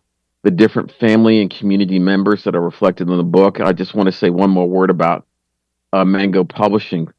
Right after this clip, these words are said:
Um, this book is part of an imprint series of books that save lives.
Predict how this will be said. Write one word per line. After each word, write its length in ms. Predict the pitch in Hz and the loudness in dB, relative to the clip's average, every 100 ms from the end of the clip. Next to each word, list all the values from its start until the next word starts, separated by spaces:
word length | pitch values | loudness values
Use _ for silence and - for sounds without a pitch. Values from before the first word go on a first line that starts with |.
| _ _ _ _ _ - | _ _ _ _ _ 0
Um, 480 | 92 87 87 87 - _ _ - | 2 4 2 0 -6 _ _ -8
this 840 | 104 92 95 123 139 - - - _ | -6 -4 4 4 4 -2 -18 -20 _
book 460 | 110 95 127 107 - | -6 0 2 2 -2
is 120 | 107 | -10
part 300 | - - 113 | -10 -4 -2
of 80 | 107 | 0
an 100 | 98 | 0
imprint 460 | - 113 - 110 - | 0 0 0 -4 -6
series 560 | - - 123 110 95 | -4 0 4 2 0
of 240 | - 92 85 | -2 -4 0
books 320 | 107 135 - | 2 0 -2
that 180 | 101 90 | -4 -4
save 280 | - 95 87 | -2 -2 0
lives. 640 | 82 80 71 69 - - | -2 -2 -2 -8 -14 -20